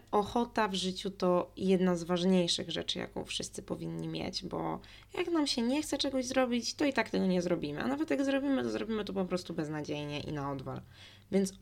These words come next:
ochota jest podstawą wszystkiego. I taka jest ogólnie moja filozofia życia, jakby to powiedzieć. Jeżeli chodzi o rozmowy, no to rozmowy są po prostu mega fajne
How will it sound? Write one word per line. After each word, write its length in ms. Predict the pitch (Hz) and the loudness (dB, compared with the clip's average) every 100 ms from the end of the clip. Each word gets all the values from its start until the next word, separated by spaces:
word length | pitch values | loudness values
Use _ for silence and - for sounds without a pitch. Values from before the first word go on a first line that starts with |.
| - | -2
ochota 500 | 254 - 262 - 226 | -2 0 -2 2 0
jest 220 | 202 - | -2 -6
podstawą 580 | 196 - - 202 180 175 | -8 -6 -2 0 4 2
wszystkiego. 640 | - 170 - - 190 - | 2 -6 -8 -6 -6 -4
I 220 | - 311 349 | -4 -2 -2
taka 320 | 370 370 277 | -6 -2 -2
jest 180 | 254 226 | -2 -6
ogólnie 320 | 226 220 214 | -4 -4 -2
moja 540 | 208 202 196 190 185 185 - - - - - | -4 -2 0 2 0 -2 -14 -20 -20 -20 -20
filozofia 680 | - 247 226 190 196 196 185 | -6 2 4 4 2 2 2
życia, 520 | 180 208 180 - - - - - - - - - | 4 2 2 -2 -4 -10 -18 -20 -20 -20 -20 -8
jakby 320 | - 151 156 - | -2 -2 -4 -10
to 80 | |
powiedzieć. 680 | 185 - - - - - - - - - - - - | -8 -8 -10 -12 -14 -12 -14 -16 -20 -20 -20 -20 -6
Jeżeli 260 | 208 262 320 | 0 6 8
chodzi 220 | 294 247 | 8 8
o 80 | 240 | 4
rozmowy, 640 | 214 190 208 175 165 190 214 | 4 4 6 6 8 4 4
no 120 | 208 | 0
to 140 | 208 | 0
rozmowy 360 | 202 190 196 180 | 2 4 4 4
są 140 | 185 | 0
po 100 | 180 | 0
prostu 300 | 180 175 - | 0 -2 0
mega 200 | 175 170 | 0 0
fajne 760 | 170 165 160 160 156 156 160 | 0 0 0 0 -2 -2 -2